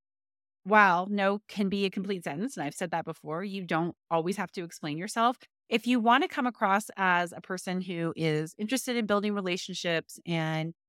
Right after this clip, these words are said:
is caring and not rude, it is helpful to do a soft no. So, for example, if someone says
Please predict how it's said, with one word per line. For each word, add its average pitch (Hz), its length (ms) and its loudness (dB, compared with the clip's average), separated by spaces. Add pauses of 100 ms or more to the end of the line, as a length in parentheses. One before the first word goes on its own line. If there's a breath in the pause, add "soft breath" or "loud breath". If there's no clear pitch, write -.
(140)
is 151 180 -2
caring 233 600 4
and 170 140 -2
not 151 220 0
rude, 233 400 6 (400 loud breath)
it 220 180 2 (160)
is 320 200 4
helpful 226 400 0
to 233 120 -2
do 208 140 -2
a 233 60 0
soft 370 320 2
no. - 200 -8
So, 226 480 2
for 269 100 2
example, 226 380 0
if 175 80 -8
someone 277 360 -2
says 175 460 0